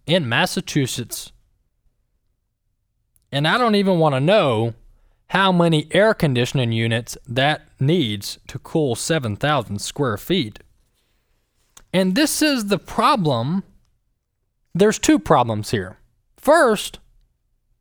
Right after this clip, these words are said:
so-called man-made climate change is fake. There's absolutely zero scientific evidence that shows that me driving a truck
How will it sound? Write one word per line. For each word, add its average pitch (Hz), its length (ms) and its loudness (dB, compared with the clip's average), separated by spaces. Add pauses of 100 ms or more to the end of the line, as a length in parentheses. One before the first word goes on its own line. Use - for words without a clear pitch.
(600)
so-called 226 720 4
man-made 196 640 2
climate 208 400 0
change 147 360 -2
is 170 160 -4
fake. - 500 0 (880)
There's 175 300 4 (160)
absolutely 160 960 2 (420)
zero 254 800 2 (220)
scientific 277 880 0
evidence 131 500 -2
that 180 180 -2
shows 175 720 2 (360)
that 185 220 2
me 262 300 4
driving 233 520 2
a 175 140 2
truck - 760 0